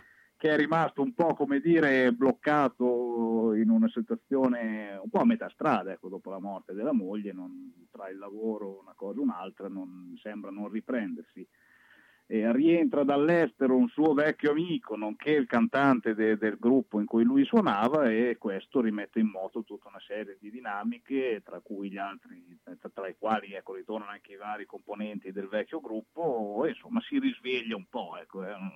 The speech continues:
Non succedono grandi cose, sono quei romanzi dove si,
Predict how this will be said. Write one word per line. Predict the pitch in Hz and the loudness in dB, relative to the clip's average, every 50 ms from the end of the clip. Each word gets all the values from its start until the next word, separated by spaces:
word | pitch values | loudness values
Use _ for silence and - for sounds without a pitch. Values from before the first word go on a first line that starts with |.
| 92 95 95 95 | -14 -14 -6 -4
Non | 120 135 131 | -4 -4 -4
succedono | - 170 160 - 240 240 240 190 165 151 | -6 -8 -4 0 0 2 2 2 0 0
grandi | 143 147 151 151 143 143 147 | -2 0 0 0 2 0 0
cose, | 131 - 208 175 139 120 117 | 0 2 2 4 4 2 2
sono | 110 123 117 | 2 2 0
quei | 113 127 123 | 4 4 4
romanzi | 131 170 165 123 98 110 127 127 127 117 | 4 6 4 4 4 2 -2 -2 -2 -4
dove | 104 101 107 104 113 110 101 95 92 92 90 85 87 92 - _ _ _ _ _ _ _ _ _ _ _ _ _ _ - | -4 -4 -6 -4 -4 -6 -6 -8 -10 -12 -16 -18 -18 -20 -20 _ _ _ _ _ _ _ _ _ _ _ _ _ _ -4
si, | - 117 110 | -2 -2 -2